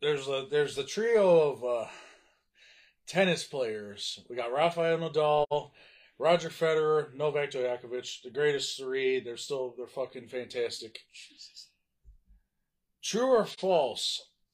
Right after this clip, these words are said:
Speaker 1: Between all three of them,
Speaker 2: You're giving me a fifty fifty
Speaker 1: I know.
Speaker 2: opportunity here.
Speaker 1: I know. Between those three, did Nadal, Djokovic, and Federer win sixty plus Grand Slam titles, which is Australian Open,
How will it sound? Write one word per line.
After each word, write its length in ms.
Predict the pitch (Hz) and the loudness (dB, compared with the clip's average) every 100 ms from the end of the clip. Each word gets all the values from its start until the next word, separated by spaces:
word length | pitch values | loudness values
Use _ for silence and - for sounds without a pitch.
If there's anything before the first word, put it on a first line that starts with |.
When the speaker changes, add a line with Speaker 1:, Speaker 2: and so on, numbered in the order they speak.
| _ | _
Speaker 1:
Between 460 | 139 139 180 208 190 | -10 -6 0 2 4
all 180 | 170 202 | 4 2
three 380 | - 196 208 | 0 -2 2
of 160 | 185 139 | 4 2
them, 280 | 117 113 110 104 - 175 | -4 -10 -12 -14 -18 -20
Speaker 2:
You're 140 | 196 | -10
giving 220 | 269 392 | -6 -4
me 60 | 311 | -6
a 40 | |
fifty 320 | - 262 - | -6 -10 -10
fifty 560 | 196 226 220 185 170 156 | -16 -16 -16 -14 -10 -4
Speaker 1:
I 160 | 127 117 | -2 -2
know. 60 | |
Speaker 2:
opportunity 500 | 98 180 - 254 214 | -6 -10 -12 -16 -14
here. 120 | 151 120 | -10 -6
Speaker 1:
I 60 | |
know. 140 | 120 95 _ - | -6 -6 _ -10
Between 400 | 139 185 214 196 | -4 0 2 4
those 340 | 196 190 - | 6 4 0
three, 480 | - 143 117 107 101 _ _ | -4 -6 -6 -8 -12 _ _
did 140 | - 139 | -6 -6
Nadal, 760 | 135 127 151 175 220 226 175 | -6 -2 4 6 8 6 2
Djokovic, 720 | - 151 160 165 160 160 151 131 | 0 2 2 0 -4 -6 -6 -8
and 120 | 135 | -8
Federer 600 | - 147 147 139 131 120 - _ _ _ - | -4 0 0 0 -2 -6 -10 _ _ _ -14
win 460 | 127 131 117 113 - _ _ _ _ _ | -8 -6 -8 -12 -18 _ _ _ _ _
sixty 480 | - - 185 - 214 | -6 0 0 0 -4
plus 640 | - 196 196 190 - - - _ | -2 0 0 0 -2 -4 -8 _
Grand 320 | - 156 185 | -2 0 0
Slam 260 | 170 180 175 | 0 -2 -2
titles, 320 | 165 165 151 | 0 0 0
which 160 | 139 104 | -4 -8
is 60 | |
Australian 560 | 208 - 160 165 156 151 | -8 -6 2 2 2 -2
Open, 640 | 147 139 151 143 135 127 | -4 -4 -6 -8 -10 -16